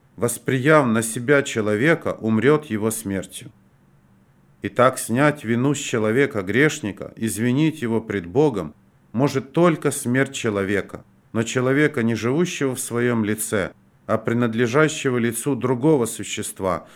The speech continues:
святейшего, вечного, беспредельного Бога, или смерть Богочеловека, Бога воплощенного. На этом остановимся ныне.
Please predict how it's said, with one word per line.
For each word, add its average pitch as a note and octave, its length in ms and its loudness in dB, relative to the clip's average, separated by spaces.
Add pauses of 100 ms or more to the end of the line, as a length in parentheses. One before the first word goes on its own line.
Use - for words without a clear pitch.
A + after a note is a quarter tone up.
святейшего, B2 920 -2
вечного, G#2 600 -2
беспредельного G2+ 1040 -2 (140)
Бога, G2 500 2 (300)
или A#2+ 180 0
смерть B2+ 420 2
Богочеловека, A2+ 960 -2 (180)
Бога A#2+ 360 2
воплощенного. F2+ 840 -6 (560)
На A2 100 2
этом E3+ 320 4
остановимся A#2 760 0
ныне. F2+ 400 -6